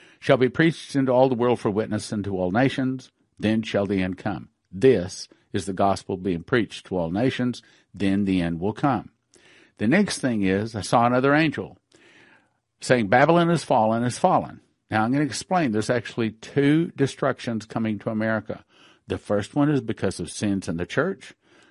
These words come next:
The second one is because of the Christian martyrs or the Christian blood spilled. So, "Babylon is fallen, is fallen, the great city," because, why?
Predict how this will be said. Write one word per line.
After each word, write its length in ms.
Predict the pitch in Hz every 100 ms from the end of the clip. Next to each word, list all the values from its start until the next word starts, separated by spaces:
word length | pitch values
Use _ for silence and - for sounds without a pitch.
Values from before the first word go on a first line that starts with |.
| _
The 100 | 101
second 460 | - 113 110 131 120
one 180 | 123 117
is 180 | 107
because 420 | - 104 123 107 104
of 160 | 98
the 100 | 95
Christian 720 | - 117 113 - - 113 107 -
martyrs 640 | 87 98 101 98 101 101
or 120 | - 95
the 80 |
Christian 380 | - 101 - 95
blood 280 | 87 90 87
spilled. 460 | - - 95 58 - _ _ - - _
So, 380 | - 127 117 - _ _ _ _ _ _
"Babylon 460 | 101 139 180 190 185
is 120 | 151
fallen, 280 | 165 165 156
is 80 |
fallen, 260 | - 147 143
the 60 | 135
great 240 | 139 123
city," 240 | - 131
because, 760 | 113 110 - - 156 165 156 - _
why? 420 | 135 156 170 185